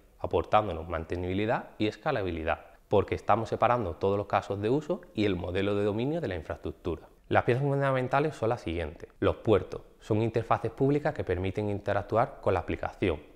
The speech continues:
conocidos como primarios, o la aplicación con el mundo exterior, conocidos como secundarios.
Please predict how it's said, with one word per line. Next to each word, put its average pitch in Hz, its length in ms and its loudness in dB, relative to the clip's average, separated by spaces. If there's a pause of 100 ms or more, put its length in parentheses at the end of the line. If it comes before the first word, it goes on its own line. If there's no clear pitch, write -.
conocidos 107 580 2
como 101 260 0
primarios, 85 440 -2 (180)
o 104 100 2
la 98 80 4
aplicación 104 640 0
con 135 160 0
el 95 100 0
mundo 110 200 0
exterior, 90 460 -2
conocidos 107 480 0
como 131 200 -6
secundarios. 80 600 -4